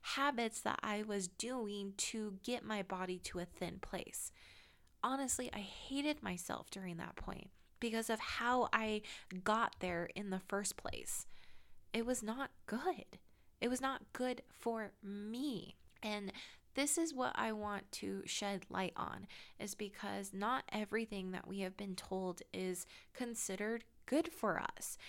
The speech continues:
is actually going to be for our benefit, is actually going to help us in a way to be that better version for ourselves. Again, it's, it's causing us to rip ourselves apart in the mirror,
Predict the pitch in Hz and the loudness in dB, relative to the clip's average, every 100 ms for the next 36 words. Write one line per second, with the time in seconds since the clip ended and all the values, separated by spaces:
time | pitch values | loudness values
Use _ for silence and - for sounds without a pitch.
0 | - - 208 208 - 196 214 - 233 208 | -14 -4 0 0 0 0 0 0 0 -2
1 | 214 226 240 196 208 208 - 226 233 240 | -6 -4 -6 -4 -4 -4 -4 0 0 0
2 | - 247 311 311 - 202 196 - 226 - | -2 -2 -2 -2 -2 -2 0 2 2 -2
3 | - 247 262 254 240 - - - 226 269 | -4 -6 -6 -8 -6 -4 -2 -2 0 -2
4 | - - 196 - - - - - 247 226 | 0 0 0 0 -2 -8 -8 -6 -2 -2
5 | 196 240 240 208 208 - - 214 214 - | -2 -2 0 -2 -2 -4 -4 -4 -8 -14
6 | - - 302 302 247 - 202 185 180 180 | -8 0 2 6 4 4 0 0 -2 -4
7 | 175 - 185 - - - - - - - | -4 -6 -6 -6 -4 -4 -4 -4 -4 -8
8 | - - - - - - - 208 196 202 | -10 -12 -20 -20 -20 -20 -10 -8 -6 -4
9 | 277 240 - - 202 - - - 196 - | -2 -2 -4 -4 -4 -8 -8 -6 -4 -6
10 | - - 214 269 262 208 180 185 - - | -6 -2 0 -2 -4 -4 -2 0 -2 -2
11 | 190 180 185 208 - 233 220 175 190 180 | -2 -2 -2 -4 -2 -2 0 -2 -2 -4
12 | - 196 214 190 180 170 202 269 - - | -2 -4 -4 -4 -2 0 2 2 0 -6